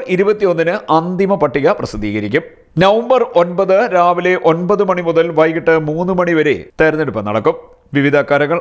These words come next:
അടിസ്ഥാനമാക്കിയാണ് പൊതുസമിതി തെരഞ്ഞെടുപ്പ് നടക്കുന്നത്. പൊതുഭരണസമിതിയിലേക്ക് പ്രാതിനിധ്യം ലഭിക്കാത്ത സമുദായങ്ങളുടെ പട്ടിക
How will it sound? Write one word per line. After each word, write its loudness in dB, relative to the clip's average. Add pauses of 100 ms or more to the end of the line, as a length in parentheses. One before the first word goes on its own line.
(120)
അടിസ്ഥാനമാക്കിയാണ് 0 (160)
പൊതുസമിതി 0 (100)
തെരഞ്ഞെടുപ്പ് 0 (240)
നടക്കുന്നത്. -2 (560)
പൊതുഭരണസമിതിയിലേക്ക് 0 (140)
പ്രാതിനിധ്യം 0
ലഭിക്കാത്ത 0 (120)
സമുദായങ്ങളുടെ 0 (120)
പട്ടിക 2